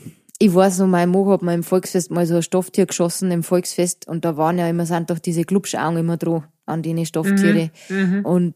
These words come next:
Speaker 1: die, wenn's aber beißen, ist nicht so gut, weil die können's auch nicht verdauen und dann haben's manchmal auch noch ein bisschen spitz oder sowas.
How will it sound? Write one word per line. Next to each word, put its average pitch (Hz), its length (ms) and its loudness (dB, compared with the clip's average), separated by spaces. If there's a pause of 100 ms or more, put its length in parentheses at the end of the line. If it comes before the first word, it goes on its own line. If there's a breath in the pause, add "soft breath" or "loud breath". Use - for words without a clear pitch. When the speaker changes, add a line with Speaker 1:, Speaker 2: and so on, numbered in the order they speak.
(120)
Speaker 1:
die, 175 240 2
wenn's 170 200 0
aber 160 240 0
beißen, 160 760 -2
ist 165 200 -4
nicht 175 160 -2
so 180 100 0
gut, 170 180 0
weil 165 100 0
die 160 80 -4
können's 165 360 -2
auch 165 60 0
nicht 160 180 -4
verdauen 156 420 -2
und 165 140 -4
dann 165 160 -4
haben's 160 220 -4
manchmal 160 380 -2
auch 143 40 -6
noch 156 100 -6
ein 151 40 -10
bisschen 160 220 -6
spitz - 460 -4
oder 165 220 0
sowas. 165 420 -2